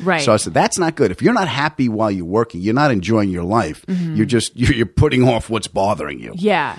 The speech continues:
Speaker 2: So that's,
Speaker 1: Just an
Speaker 2: that,
Speaker 1: escape.
Speaker 2: that was the biggest realization I
Speaker 1: Mm-hmm.
Speaker 2: have, is I wasn't happy when I wasn't working. And I had all this, I had all these, these great people in my life, my family, my friends and everything. And I was like, "Nah, this ain't good."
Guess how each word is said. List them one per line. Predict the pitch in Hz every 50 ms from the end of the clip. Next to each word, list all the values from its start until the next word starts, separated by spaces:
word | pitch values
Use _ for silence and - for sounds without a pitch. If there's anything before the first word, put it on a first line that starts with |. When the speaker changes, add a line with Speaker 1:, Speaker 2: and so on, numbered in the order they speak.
| - -
Speaker 2:
So | - - -
that's, | 202 190 139 147 151 - -
Speaker 1:
Just | 180 139
an | 135
Speaker 2:
that, | 131 143
Speaker 1:
escape. | - - - - 170 151 147 135 - _ -
Speaker 2:
that | 139 147 165 165
was | 160 131 117
the | 113
biggest | 101 104 110 92 98 -
realization | 87 92 90 87 87 78 85 80 78 90 82
I | 82
Speaker 1:
Mm-hmm. | 78 76
Speaker 2:
have, | 69 67 67 69 82
is | - 95
I | 90
wasn't | 90 95 113 123 131 143 127 - -
happy | - - 110 104 - - 92
when | 90 85 82
I | 80 78
wasn't | 76 82 87 78 73 58 73
working. | 85 85 - - 71 69
And | 73 76 78
I |
had | 82 90 82
all | - 101 120 135 131
this, | 113 98 - - - - - -
I | - 117
had | 123 123
all | 120 123 143 147
these, | 139 120 - -
these | _ - 107 104 -
great | - - 107 113 117 - _ _ _ _ _ _ -
people | - 180 208 - - 69 - _ _ -
in | 98 98
my | 98 87
life, | 85 117 165 190 151 - - -
my | - -
family, | - - - 123 147 151 151 147 151 151 - - - -
my | 110 101
friends | - 135 135 143 147 135 135
and | 135
everything. | 135 127 135 131 131 131 131 127
And | 120 110
I |
was | 101 95
like, | 92 95
"Nah, | 123 135 135 139 135 131 131
this | - - -
ain't | 107 78 67
good." | 64 -